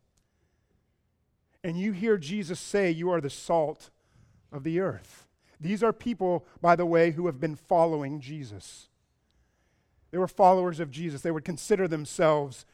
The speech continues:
you know, disciples, if you will, of Jesus. And Jesus, by him saying, "You are the salt of the earth," he is saying, "You have a covenant with God as a God follower, as a Jesus follower,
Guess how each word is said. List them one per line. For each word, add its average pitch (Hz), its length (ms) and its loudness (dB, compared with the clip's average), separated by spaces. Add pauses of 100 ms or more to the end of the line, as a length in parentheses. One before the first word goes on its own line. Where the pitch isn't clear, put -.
you 170 100 -6
know, 151 100 -6
disciples, 170 680 -2
if 151 180 -10
you 165 100 -4
will, 156 300 4
of 156 160 -2
Jesus. 135 640 -12 (580)
And 208 120 -2
Jesus, 233 400 -2
by 214 180 8
him 226 180 2
saying, 220 260 -4
"You 214 140 2
are 208 60 2
the 170 80 -2
salt 202 420 2
of 196 60 -2
the 185 160 0
earth," 180 160 0
he 190 120 -2
is 175 80 2
saying, 180 360 -2 (240)
"You 233 280 4
have 247 320 4
a 208 140 8
covenant 302 720 2
with 226 220 -2
God 165 500 8 (920)
as 254 260 10
a 269 80 6
God 247 440 6
follower, 254 520 10
as 220 200 8
a 269 100 2
Jesus 220 500 -2
follower, 233 580 6